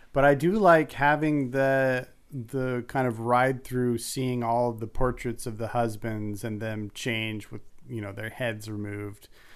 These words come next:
Um, so you're, you're having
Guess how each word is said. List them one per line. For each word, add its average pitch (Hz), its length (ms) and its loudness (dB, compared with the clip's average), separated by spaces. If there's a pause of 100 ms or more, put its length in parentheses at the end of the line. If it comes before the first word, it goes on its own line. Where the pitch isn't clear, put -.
(280)
Um, 107 640 -4 (960)
so - 160 2
you're, 170 280 8
you're 185 380 4
having 160 440 4